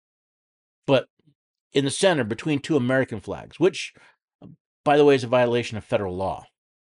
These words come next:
There's a federal law called the U S Flag Code that requires the American flag to be the predominant flag, meaning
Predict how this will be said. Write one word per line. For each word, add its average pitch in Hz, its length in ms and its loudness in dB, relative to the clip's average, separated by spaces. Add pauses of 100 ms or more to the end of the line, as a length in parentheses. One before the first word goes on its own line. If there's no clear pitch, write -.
(460)
There's 127 260 0
a 131 80 -2
federal 151 320 4
law 139 240 4 (200)
called 131 180 0
the 127 80 -6
U 131 180 2
S 131 120 -2
Flag 160 440 2
Code 85 380 -6 (540)
that 143 140 6
requires 147 600 2
the 139 300 2
American 135 580 2
flag 131 380 0
to 120 100 -14
be 120 320 -2 (220)
the 120 400 0 (180)
predominant 127 760 0
flag, 123 560 0
meaning 110 360 -4